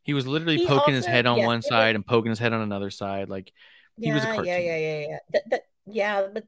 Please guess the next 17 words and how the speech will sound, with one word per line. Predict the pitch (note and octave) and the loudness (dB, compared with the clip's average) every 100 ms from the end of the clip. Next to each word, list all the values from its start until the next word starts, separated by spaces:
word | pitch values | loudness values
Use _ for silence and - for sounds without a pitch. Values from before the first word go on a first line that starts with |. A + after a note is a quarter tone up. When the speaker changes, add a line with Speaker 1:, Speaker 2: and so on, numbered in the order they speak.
| _ | _
Speaker 2:
th-, | A3+ A3+ | -8 -6
th-, | B3 | -6
that's | A3 C4 - | -2 -4 -2
the | C#4 | -4
allure | B3 A#3 | 0 -2
of | A3 | -4
Colt | - - | -6 -10
Cabana. | - F3 C#3 - - - _ | -8 -10 -8 -14 -20 -20 _
He | - | -14
did | A3+ C#4+ D#4 | -2 -2 0
also | G#3+ A#3 A3+ | 0 -2 -6
have | F#3 E3+ D#3+ D3+ - | -8 -6 -6 -8 -12
a | |
serious | E3 - F3 F3 E3 E3 | -20 -14 -10 -6 -6 -8
match | D#3 D3+ D#3 - | -10 -10 -12 -12
at, | - C#3 - _ _ _ _ - | -6 -6 -8 _ _ _ _ -10
uh, | D#3+ | -8